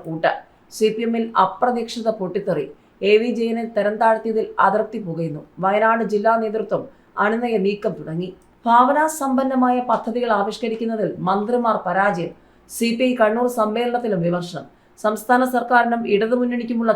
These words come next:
ചോദ്യങ്ങൾ അവസാനിക്കുന്നേയില്ല. സി പി എമ്മിനുള്ളിൽ കൂട്ടയടി, സി പി ഐക്കുള്ളിൽ അതിനേക്കാൾ പോര്. ഇതിനിടയിൽ സി പി എമ്മിനെ,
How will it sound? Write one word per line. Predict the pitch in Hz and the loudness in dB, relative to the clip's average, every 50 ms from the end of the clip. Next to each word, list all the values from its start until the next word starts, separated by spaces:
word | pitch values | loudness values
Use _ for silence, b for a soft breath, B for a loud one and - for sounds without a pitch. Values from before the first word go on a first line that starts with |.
| 214 - | 0 -2
ചോദ്യങ്ങൾ | 202 208 208 208 226 226 220 208 185 | -2 -2 -2 0 0 0 2 2 2
അവസാനിക്കുന്നേയില്ല. | - 233 - - 226 226 220 226 220 220 220 202 175 147 135 135 - - b b b b b b - | 0 -2 -2 -2 0 0 0 -2 -2 0 0 2 0 0 -2 -4 -8 -10 b b b b b b -6
സി | - 233 233 226 233 | -2 -2 -2 -2 -2
പി | - 240 | 0 0
എമ്മിനുള്ളിൽ | 226 233 226 220 214 220 233 247 247 240 - | 2 2 2 2 2 2 2 2 2 2 2
കൂട്ടയടി, | 220 214 214 220 202 196 190 190 190 185 - _ - - | 0 2 2 2 2 4 2 0 0 -2 -10 _ -16 -8
സി | - 226 226 226 226 | -6 -4 -4 -2 -4
പി | 247 247 | -4 -6
ഐക്കുള്ളിൽ | 240 233 226 220 220 220 220 - - - | -6 -4 -2 0 0 0 0 2 2 2
അതിനേക്കാൾ | 185 202 226 226 220 226 220 202 202 190 | 2 2 0 -2 2 2 2 2 2 0
പോര്. | 175 175 175 180 - - B B B B B - 196 | 2 4 4 4 2 -2 B B B B B 0 2
ഇതിനിടയിൽ | 202 220 226 226 233 226 220 202 - | 2 2 2 2 2 2 0 -2 -2
സി | - 214 226 - - | -2 -2 -2 -2 2
പി | 262 254 | 2 2
എമ്മിനെ, | 247 247 233 240 | 4 2 0 -2